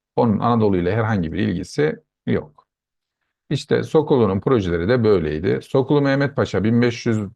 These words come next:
doksan, bin beş yüz yetmiş dokuz yılında, bin beş yüz yetmiş dokuz yılında İstanbul'da biri tarafından hançerlenerek öldürülür. Ve İstanbul'da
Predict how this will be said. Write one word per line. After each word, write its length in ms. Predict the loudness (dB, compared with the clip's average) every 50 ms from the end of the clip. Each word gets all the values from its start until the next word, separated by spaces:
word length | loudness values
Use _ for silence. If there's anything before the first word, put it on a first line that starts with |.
| _ -2
doksan, 600 | -2 -2 -2 -4 -2 0 2 2 2 0 -2 -6 _ _ _ _ _ _ _ _ _ _ _ _ _ _ _
bin 160 | 0 2 2 2
beş 220 | 2 0 -2 -2
yüz 220 | -2 -2 -2 -4 -8 -14 _ -20 -20 _ _ _ _ _ _ _ _ _
yetmiş 420 | 2 2 2 2 0 -2 -2 -2 -2
dokuz 280 | -2 0 0 0 0
yılında, 480 | 0 -2 -2 -4 -4 -4 -4 -4 -4 -4
bin 140 | -4 -4 -4
beş 240 | -4 -4 -6 -8 -4
yüz 60 | -4
yetmiş 300 | -4 -4 -4 -10 -8 -6
dokuz 300 | -8 -6 -4 -6 -6 -4
yılında 580 | -6 -8 -8 -10 -6 -4 -2 -2 -2 -4 -8 _ _ _ _ _ _ _ _ _ _ _
İstanbul'da 960 | -12 -10 -2 0 2 2 4 2 0 0 0 0 0 0 0 -2 -4 -6 -12 _ _ _ _ _ _ _ -2
biri 200 | 0 0 0 0
tarafından 520 | 0 -2 -2 -2 -2 -4 -2 0 0 0
hançerlenerek 1200 | 0 0 0 0 0 -2 -6 _ _ -6 -4 -2 0 0 0 0 2 2 0 0 -2 -4 -10 -18 _ -2
öldürülür. 680 | 0 0 0 0 -2 -4 -4 -4 -6 -6 -8 -16 -20 _ _ _ _ _ _ _ _ _
Ve 160 | -2 0 0 0
İstanbul'da 840 | -2 -2 0 0 2 2 2 0 0 0 0 0 0 -2 -4 -10